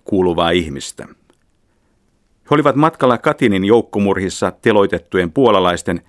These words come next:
seitsemänkymmentävuotismuistotilaisuuteen. Lentoturma on siitä lähtien ollut Puolassa jatkuva puheenaihe.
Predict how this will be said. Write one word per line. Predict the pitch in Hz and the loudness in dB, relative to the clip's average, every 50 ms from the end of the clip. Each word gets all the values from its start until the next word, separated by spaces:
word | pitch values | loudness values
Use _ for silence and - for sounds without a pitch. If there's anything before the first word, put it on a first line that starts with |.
| _ _ _ _ _ _ _ _ | _ _ _ _ _ _ _ _
seitsemänkymmentävuotismuistotilaisuuteen. | - - 151 147 123 - - 101 92 85 - 95 95 87 - - 87 104 98 95 87 90 87 - - 101 107 107 92 - - 87 - - 104 95 90 85 80 76 - - 78 67 65 - - 65 64 62 - - _ _ _ _ _ _ _ _ _ _ _ _ _ _ _ _ _ _ _ _ _ _ _ _ _ _ _ _ _ _ _ _ _ _ _ - | -2 0 0 0 0 0 -2 -2 -2 -2 -4 -4 -6 -4 -2 -4 -2 0 0 0 0 -2 -6 -6 -2 0 0 0 0 -2 -6 -6 -2 -2 0 2 2 0 -2 -4 -6 -8 -8 -8 -10 -10 -10 -10 -10 -10 -14 -20 _ _ _ _ _ _ _ _ _ _ _ _ _ _ _ _ _ _ _ _ _ _ _ _ _ _ _ _ _ _ _ _ _ _ _ -2
Lentoturma | 117 165 170 160 156 - 147 139 135 131 127 - | -2 0 0 0 -2 0 0 2 2 2 0 0
on | - 131 127 | -2 -2 -2
siitä | - 160 147 135 - 117 | 0 0 0 0 0 0
lähtien | 120 123 120 - - - 104 98 | 0 0 -2 -4 -2 -2 0 0
ollut | 101 95 95 90 - | 0 0 -2 -6 -6
Puolassa | - 123 120 117 104 92 - - 110 | -2 0 0 2 0 0 -2 -2 0
jatkuva | 110 123 120 - - - 95 82 80 | 2 2 0 -2 -4 -6 -4 -4 -4
puheenaihe. | 76 - 107 104 82 82 76 76 73 69 67 67 - - | -6 -4 -4 -4 -2 -4 -6 -6 -8 -10 -12 -12 -14 -16